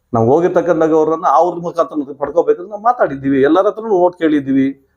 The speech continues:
ನಾವು ಗೆಲ್ತೀವಿ ಸರ್, ಇಪ್ಪತ್ತೈದು ಮೂವತ್ತು ಸಾವಿರ ಲೀಡರ್ ನಾವು ಗೆದ್ದೇ ಗೆಲ್ತೀವಿ ಹಂಡ್ರೆಡ್ ಪರ್ಸೆಂಟ್. ಆದ್ರೆ ಗೆದ್ದ ಮೇಲೆ ಹೇಳ್ತೀನಿ ನಾನು ಏನಂತ, ಇವ್ರು ಯಾರ್ಯಾರು ಏನೇನ್ ಮಾಡಿದ್ರು ನಾನು ತೋರಿಸ್ಕೊಡ್ತೀನಿ, ಯಾರ್ಯಾರು ಯಾವ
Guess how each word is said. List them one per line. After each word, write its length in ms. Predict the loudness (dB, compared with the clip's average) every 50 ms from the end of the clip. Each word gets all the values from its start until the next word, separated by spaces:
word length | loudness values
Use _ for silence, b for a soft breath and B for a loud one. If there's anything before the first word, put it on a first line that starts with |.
| _ _ _ _ _ _ -2
ನಾವು 120 | 0 2
ಗೆಲ್ತೀವಿ 280 | 2 0 2 0 -2 0
ಸರ್, 140 | 0 0 -2 0
ಇಪ್ಪತ್ತೈದು 360 | 0 0 0 0 0 0 -2 -2
ಮೂವತ್ತು 180 | -2 -4 -2 -2
ಸಾವಿರ 140 | -2 -2 0 0
ಲೀಡರ್ 200 | 0 0 0 0
ನಾವು 120 | 0 -4 -2 -2
ಗೆದ್ದೇ 320 | -2 -2 -2 0 0 2 2 4 2
ಗೆಲ್ತೀವಿ 260 | 2 0 -2 -2 -2
ಹಂಡ್ರೆಡ್ 240 | -2 -2 -2 -4 -2 -2
ಪರ್ಸೆಂಟ್. 300 | -4 -4 -2 -6 -4 -2 -2 -2 -2 -4 b b b b b -2
ಆದ್ರೆ 140 | -2 -2 -2 -2 2 2
ಗೆದ್ದ 160 | 2 2 2 2
ಮೇಲೆ 160 | 2 2 4 2
ಹೇಳ್ತೀನಿ 260 | 2 0 -2 -6 -4 -2
ನಾನು 120 | -2 0 0 0
ಏನಂತ, 240 | 0 0 -4 -2 0 0
ಇವ್ರು 120 | 2 4 4
ಯಾರ್ಯಾರು 240 | 2 2 0 0 -2 -2
ಏನೇನ್ 180 | -4 -4 -6 -2
ಮಾಡಿದ್ರು 240 | -2 -2 -2 -2 -6
ನಾನು 120 | -10 -2 -2
ತೋರಿಸ್ಕೊಡ್ತೀನಿ, 480 | -2 -2 -2 -4 -10 -12 -12 -6 0 0
ಯಾರ್ಯಾರು 240 | 2 2 0 0 0 0
ಯಾವ 80 | 0